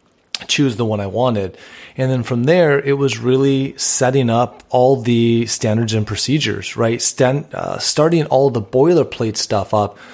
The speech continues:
to really get her started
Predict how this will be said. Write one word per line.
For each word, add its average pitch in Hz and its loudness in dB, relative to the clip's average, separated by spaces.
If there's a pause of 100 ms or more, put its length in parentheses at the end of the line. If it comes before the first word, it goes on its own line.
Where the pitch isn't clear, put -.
(200)
to - -2
really 143 4
get 117 0
her 107 2
started 113 0